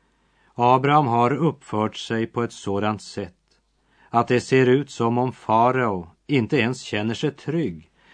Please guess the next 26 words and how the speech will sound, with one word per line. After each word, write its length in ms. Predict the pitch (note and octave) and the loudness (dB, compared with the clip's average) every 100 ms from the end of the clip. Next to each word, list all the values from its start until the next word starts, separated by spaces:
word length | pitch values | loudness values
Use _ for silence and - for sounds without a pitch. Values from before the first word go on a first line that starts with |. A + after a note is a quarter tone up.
| _ | _
på 100 | C3+ | 0
att 160 | C3 - | 0 0
Abraham 600 | A#2 G#2+ G2 G#2+ G2+ G#2+ | -2 -2 0 -2 -2 -2
ska 220 | G2 A2 | -4 -6
lämna 440 | G#2 B2+ B2 B2 D#3+ | -4 -4 -4 -4 -6
landet, 760 | G#2+ F#2+ F#2 F#2 E3+ _ _ _ _ | -6 -6 -6 -8 -12 _ _ _ _
även 340 | B2+ F#2+ F#2 A2 | -6 -6 -4 -4
om 100 | A2 | -4
han 160 | A2+ | -2
lovat 420 | B2+ A#2 D#3+ D#3 | -2 -2 -4 -8
det. 200 | - - - _ _ _ _ _ _ _ | -14 -18 -20 _ _ _ _ _ _ _
Så 180 | - B2+ | -8 -2
han 240 | A#2+ E3 D#3+ | 2 2 4
ger 260 | A2+ C#3 | 4 2
sina 400 | C#3 D#3 A2 C3+ | 2 -2 0 0
män 340 | A2 G2+ A#2 A#2+ | 0 -2 -4 -4
befallning 800 | C#3 - C3+ E3+ C#3 G#2+ F#2+ - | -6 -4 -2 -2 -2 -4 -6 -6
om 220 | A#2+ G#2+ | -4 -2
att 160 | G#2 - | -4 -6
följa 640 | - - E3+ A#2+ D3 F3 | -20 -2 0 0 -2 -6
Abraham, 580 | F#2 E2+ D#2+ E2+ F#2 D#2+ - _ _ _ _ _ _ _ _ _ | -6 -8 -8 -12 -12 -14 -18 _ _ _ _ _ _ _ _ _
eskortera 960 | A#2+ - - - C#3 - F#2 F#2+ G#2+ D3+ | -6 -6 -14 -4 -4 -4 -6 -4 -2 -4
honom 460 | D#3+ B2+ G2+ F2+ - _ | -4 -4 -6 -8 -14 _
ut 280 | C3+ G#2+ - | -2 -2 -2
ur 80 | G#2+ | -4
landet 460 | F#2+ F2 F#2 E2+ | -2 -4 -6 -10